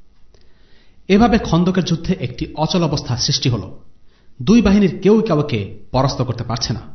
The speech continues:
বনু কুরাইজাকে সামাল দেওয়ার জন্য রাসূলুল্লাহ সাল্লাল্লাহু আলাইহি ওয়াসাল্লাম সেনাবাহিনীর একটি অংশকে নারী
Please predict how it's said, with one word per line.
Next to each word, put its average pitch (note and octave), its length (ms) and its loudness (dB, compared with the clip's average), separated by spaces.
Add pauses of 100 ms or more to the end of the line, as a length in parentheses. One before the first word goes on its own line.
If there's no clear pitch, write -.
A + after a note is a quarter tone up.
(640)
বনু D3 300 2
কুরাইজাকে G#3 440 -2
সামাল D#3+ 300 0
দেওয়ার E3 200 0
জন্য F3+ 200 2
রাসূলুল্লাহ D3 400 -2
সাল্লাল্লাহু C#3+ 400 -2
আলাইহি D3 240 -2
ওয়াসাল্লাম D3 300 -4
সেনাবাহিনীর E3+ 680 0
একটি E3+ 340 -4
অংশকে C#3+ 680 -2 (320)
নারী E3 380 2